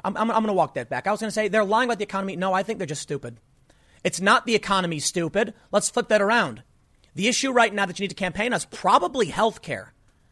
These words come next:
But oh, oh, go ahead, interrupt that. Washington Examiner reports twenty twenty Democrats are biggest losers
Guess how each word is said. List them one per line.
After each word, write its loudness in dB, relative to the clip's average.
But -2
oh, 6
oh, 2
go 4
ahead, 4
interrupt -2
that. 0
Washington 4
Examiner 0
reports -2
twenty 0
twenty -2
Democrats 0
are 2
biggest -2
losers -2